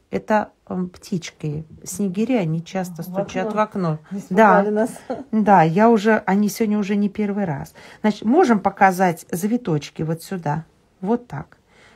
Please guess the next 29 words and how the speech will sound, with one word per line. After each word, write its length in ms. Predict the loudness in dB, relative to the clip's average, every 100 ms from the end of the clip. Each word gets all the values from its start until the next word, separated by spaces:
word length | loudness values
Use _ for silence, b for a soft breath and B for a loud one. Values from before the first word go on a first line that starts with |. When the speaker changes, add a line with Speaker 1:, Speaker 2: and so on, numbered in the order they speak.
| _
Speaker 1:
То 80 | -6
есть 120 | 2
добавить 500 | 4 4 2 0 -4
движение. 680 | -4 -4 -2 -2 -2 -4 -8 b b b b b
А 100 | -2
еще 280 | 0 2 2
надо 260 | 2 0
помнить, 500 | -4 -4 -2 -4 -8
что 540 | -12 -14 -4 2 2 0 b -10
в 80 | -6
воздухе, 600 | 2 4 4 0 -6 -6
как 220 | -6 -6
сейчас, 560 | -4 -6 -2 -2 -2 -4 b b b -2
не 200 | 0 0
рисовали 840 | 0 2 2 4 2 2 0 -6 b -6
обереги. 720 | -4 -4 -4 -4 -4 -8 -6
Это 280 | -4 -2 -2
от 140 | -2 -4
оберег 540 | -4 -2 2 2 0 _
для 480 | -6 -2 2 2 0 -6
семьи. 760 | -4 -2 0 0 -2 -2 -4 b b b
Это 180 | -4 0
не 160 | 2 4
для 160 | 4
одного 360 | 4 4 4 2
человека, 600 | 0 0 2 2 -2 -4
это 200 | -4 -2
для 140 | -2 -2
семьи. 480 | -2 -4 2 4